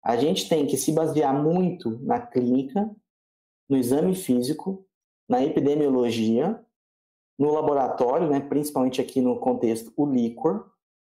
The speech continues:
juntar tudo isso, juntar o que eu tô vendo na imagem, e aí sim chegar num diagnóstico mais provável. É, qual o motivo de eu tá falando isso pra vocês no primeiro slide? É, muitas vezes,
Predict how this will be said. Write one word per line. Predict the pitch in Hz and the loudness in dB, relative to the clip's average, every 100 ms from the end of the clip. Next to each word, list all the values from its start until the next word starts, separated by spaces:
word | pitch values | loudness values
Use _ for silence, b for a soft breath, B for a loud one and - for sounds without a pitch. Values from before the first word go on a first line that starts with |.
| - | -8
juntar | 147 160 156 160 - | -2 -2 0 -2 0
tudo | 202 262 285 202 | 0 2 2 2
isso, | 123 135 - - 165 - _ _ _ _ | 2 0 -2 -8 -8 -10 _ _ _ _
juntar | - 160 156 170 190 | -2 -2 0 0 2
o | 214 | 2
que | |
eu | 226 | 0
tô | 233 185 | 2 2
vendo | 190 190 | 2 2
na | 190 | 2
imagem, | 175 127 120 127 139 147 143 _ _ _ _ - | 2 2 2 0 0 -4 -6 _ _ _ _ -2
e | 151 | 0
aí | 160 220 | 2 0
sim | - 156 170 | 0 0 0
chegar | - 165 160 165 | 0 2 2 2
num | 160 | 2
diagnóstico | 160 151 147 151 156 | 2 2 0 -2 -2
mais | 147 147 156 | 0 0 -2
provável. | - 165 156 127 113 104 104 110 _ _ _ _ _ _ _ _ _ - | 0 0 2 0 0 0 -4 -6 _ _ _ _ _ _ _ _ _ -2
É, | 120 120 120 117 - - | 2 2 2 0 -4 -8
qual | - 175 214 | -2 2 2
o | |
motivo | 214 214 - 185 | 2 0 0 0
de | 180 | 2
eu | 185 | 0
tá | 175 | 0
falando | 180 170 165 | 0 0 0
isso | 165 | 0
pra | 165 | 0
vocês | 156 156 147 | 2 0 0
no | 151 | 0
primeiro | - 147 151 | 0 0 2
slide? | 143 123 110 98 95 - _ _ _ _ _ _ _ _ _ - | 2 2 2 0 -6 -16 _ _ _ _ _ _ _ _ _ -2
É, | 113 110 110 110 110 - - _ - | 0 2 2 0 0 -2 -10 _ -2
muitas | 147 233 247 196 127 | 0 0 0 0 2
vezes, | 127 127 127 - - | 2 2 -2 -8 -12